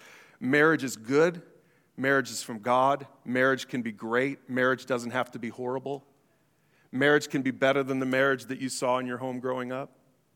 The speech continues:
And I don't wanna just say that to young people. I wanna say that to old people too, and people in between, like, youngish, like me. I wanna say that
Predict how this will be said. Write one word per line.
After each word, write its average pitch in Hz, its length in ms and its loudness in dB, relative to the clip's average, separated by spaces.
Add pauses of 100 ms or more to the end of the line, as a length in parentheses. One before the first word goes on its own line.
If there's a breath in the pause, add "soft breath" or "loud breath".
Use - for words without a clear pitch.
(420 soft breath)
And 139 100 4
I 165 60 8
don't 196 100 8
wanna 208 180 8
just 170 220 2
say 180 120 6
that 156 180 6
to 139 80 -2
young 147 180 4
people. 139 240 0
I 127 60 4
wanna 131 160 0
say 135 160 -4
that 127 200 -2
to 123 100 -4
old 117 260 -6
people 127 240 -6
too, 110 320 -10 (800 soft breath)
and 120 260 -6
people 135 380 0
in 135 120 -4
between, 120 560 -6 (140)
like, 117 180 -2 (300)
youngish, 131 720 -2
like 123 220 -4
me. 117 300 -6 (340 soft breath)
I 113 60 -2
wanna 135 200 0
say 139 220 0
that 135 180 4